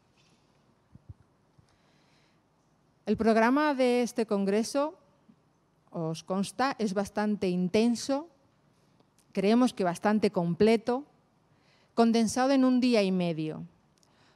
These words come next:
Contamos con tres ponencias principales, una de Manuel Carreiras,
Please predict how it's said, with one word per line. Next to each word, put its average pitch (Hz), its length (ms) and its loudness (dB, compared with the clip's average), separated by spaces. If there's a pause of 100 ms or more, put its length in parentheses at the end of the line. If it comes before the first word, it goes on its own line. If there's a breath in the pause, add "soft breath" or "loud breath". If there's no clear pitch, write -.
(140 soft breath)
Contamos 240 500 2
con 208 200 -2
tres 226 200 -2
ponencias 220 540 -2
principales, 214 880 -4 (380)
una 226 280 0
de 208 100 2
Manuel 196 360 0
Carreiras, 226 680 -2